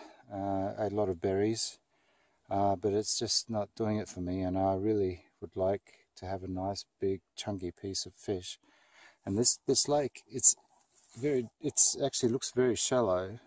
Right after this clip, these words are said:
Um, it doesn't mean that, that there can't be big fish in there. And, um, the, the only thing, the only place though to access to the edge of the water is this boat. There's no other boats around it. That's it.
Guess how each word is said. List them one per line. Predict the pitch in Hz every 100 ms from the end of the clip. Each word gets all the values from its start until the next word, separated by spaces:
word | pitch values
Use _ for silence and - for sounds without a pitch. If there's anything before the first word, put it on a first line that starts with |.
| _ -
Um, | 110 104 104
it | 117
doesn't | 143 135
mean | 123 120
that, | 113 110
that | 113
there | 107
can't | - 123 113
be | 101
big | 95 107
fish | - 143 -
in | 147
there. | 151 147 - - _ - - - 113
And, | 117 120 120
um, | 120 120 120 110 - - - - _ _ -
the, | 135 - - -
the | 147
only | 196 220
thing, | - 220 - -
the | 147
only | 185
place | 190 185 170 -
though | 143
to | 135 139 117
access | 165 - 107 -
to | -
the | 113 123
edge | 131
of | 120
the | 104
water | 104 139 170 170
is | 127 131 - - - -
this | 113
boat. | 98 127 175 262
There's | 151 139
no | 165 175
other | 131 120
boats | 139 143 -
around | 101 123 135
it. | 98 -
That's | 135 123 -
it. | 135